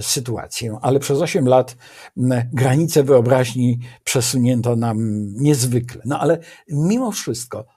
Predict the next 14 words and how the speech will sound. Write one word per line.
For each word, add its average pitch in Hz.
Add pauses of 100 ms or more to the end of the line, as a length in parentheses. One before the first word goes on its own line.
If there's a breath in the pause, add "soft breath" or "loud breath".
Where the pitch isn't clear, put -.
(140)
trudno 247
mi 240
sobie 196
wyobrazić 156
sytuację, 156
w 185
której 180 (440 soft breath)
taki 185
właśnie 156 (120)
sędzia, 101 (140)
profesor, - (320 soft breath)
sędzia 185
Sądu -
Najwyższego, 127